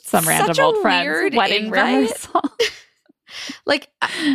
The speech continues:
Speaker 1: And Eva's
Speaker 2: it's
Speaker 1: like, "Thank
Speaker 2: less
Speaker 1: you
Speaker 2: weird.
Speaker 1: so much. I would love to go to a rehearsal of"
Speaker 2: She's like, "Come watch. We won't be able to speak, but you will get to watch me practice getting married to my
Speaker 1: <laughs>
Speaker 2: fiance who you don't know."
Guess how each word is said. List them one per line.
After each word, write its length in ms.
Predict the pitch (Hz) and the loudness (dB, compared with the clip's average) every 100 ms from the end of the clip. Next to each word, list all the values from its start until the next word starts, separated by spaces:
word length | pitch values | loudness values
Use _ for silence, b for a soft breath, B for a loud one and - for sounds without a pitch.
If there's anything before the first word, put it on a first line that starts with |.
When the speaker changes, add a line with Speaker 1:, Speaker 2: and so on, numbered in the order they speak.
| 254 | 2
Speaker 1:
And 120 | 254 | 2
Eva's 160 | 277 | 2
Speaker 2:
it's 60 | 349 | 2
Speaker 1:
like, 120 | 339 | 0
"Thank 120 | 262 | 2
Speaker 2:
less 220 | 247 370 359 | 0 0 0
Speaker 1:
you 120 | 403 | 0
Speaker 2:
weird. 240 | 247 247 | 2 2
Speaker 1:
so 40 | 214 | 2
much. 440 | 233 226 226 - | 2 0 -2 -2
I 160 | - 233 | 0 0
would 120 | 247 | -2
love 300 | 226 233 415 | -2 -2 -2
to 100 | 320 | 0
go 160 | 196 180 | 0 0
to 180 | - | 0
a 40 | 185 | 0
rehearsal 840 | 175 202 170 170 165 147 143 143 | 0 0 0 0 0 0 0 -2
of" 80 | - | -2
Speaker 2:
She's 120 | 165 170 | 0 -2
like, 120 | - | -2
"Come 360 | - 381 370 | 0 0 0
watch. 460 | 262 403 370 180 - | 2 4 2 0 -2
We 140 | 247 | -2
won't 300 | 233 214 226 | 0 2 0
be 140 | 220 233 | 2 0
able 160 | 208 | 2
to 100 | 202 | 0
speak, 420 | 202 - 143 135 - | -2 -2 -4 -2 -2
but 120 | 180 | 0
you 180 | 196 196 | 0 0
will 260 | 180 196 | 2 2
get 200 | 208 208 | 2 -2
to 100 | - | -4
watch 400 | 185 170 170 - | 0 0 0 -2
me 140 | 165 160 | -6 -6
practice 580 | - - 160 - 151 - | -4 0 0 0 -10 -4
getting 280 | 147 143 | -4 -2
married 440 | 139 131 104 - 202 | -4 0 2 2 0
to 120 | - | -2
my 140 | 160 156 | -2 -4
Speaker 1:
<laughs> 20 | |
Speaker 2:
fiance 520 | 156 143 127 - 147 | -2 -4 -4 -2 -2
who 60 | 147 | -2
you 220 | 165 160 | -4 -2
don't 260 | 156 147 | -2 -2
know." 200 | - 131 | -4 -6